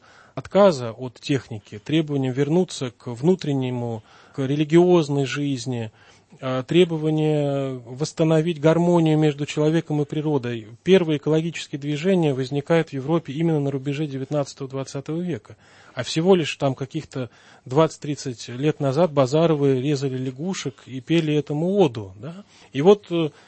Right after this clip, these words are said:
Первая мировая война с-, становится такой цезурой очень важной, да, когда вот это развитие технических средств уничтожения, э, с одной стороны, подводит итог под, э, вот эти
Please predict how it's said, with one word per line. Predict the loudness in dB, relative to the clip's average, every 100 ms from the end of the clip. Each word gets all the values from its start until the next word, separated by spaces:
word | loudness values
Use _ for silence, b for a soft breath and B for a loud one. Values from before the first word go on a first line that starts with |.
| b
Первая | 4 6 6
мировая | 6 8 8 6
война | 4 4 4 4 4 0
с-, | -10 -14
становится | -2 2 6 6 4 -2 -4
такой | -2 0 -2
цезурой | 0 -2 2 2 2 2
очень | -2 -6 -6
важной, | -2 -2 -2 -8
да, | -4 -4
когда | -4 -10 -6 -4 -4 -6 b b b -14
вот | -8 -2
это | -2 0 0 0
развитие | 0 0 -2 -6 -4 -4 -2 -4
технических | -8 -2 -2 -2 -6 -10
средств | -4 -4 -4 -8
уничтожения, | -12 -12 -6 -6 -2 0 0 0 -4 -8 -12
э, | -16 -16
с | -10
одной | -2 2 2
стороны, | 0 -6 -4 -4
подводит | -6 -6 -6 -6 -8
итог | -2 2 2 0 -14 b b b -4
под, | 0 0 0
э, | -2 0 -2 -4 -8
вот | -10 -10
эти | -8 -6 -6 -8